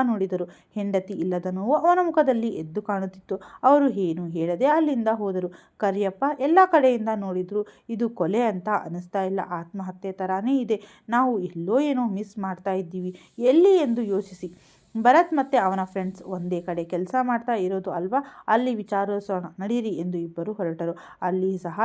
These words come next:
ಇಬ್ಬರ ಬಗ್ಗೆ ಒಳ್ಳೆ ಅಭಿಪ್ರಾಯ ವ್ಯಕ್ತಪಡಿಸಿದರು. ಈಗ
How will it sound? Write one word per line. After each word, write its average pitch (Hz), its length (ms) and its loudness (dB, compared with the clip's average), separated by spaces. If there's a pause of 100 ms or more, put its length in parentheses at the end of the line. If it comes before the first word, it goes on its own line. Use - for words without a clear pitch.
ಇಬ್ಬರ 254 400 2
ಬಗ್ಗೆ 214 300 -2
ಒಳ್ಳೆ 190 320 -2
ಅಭಿಪ್ರಾಯ 180 680 -2
ವ್ಯಕ್ತಪಡಿಸಿದರು. 185 840 -6 (220)
ಈಗ 240 240 -2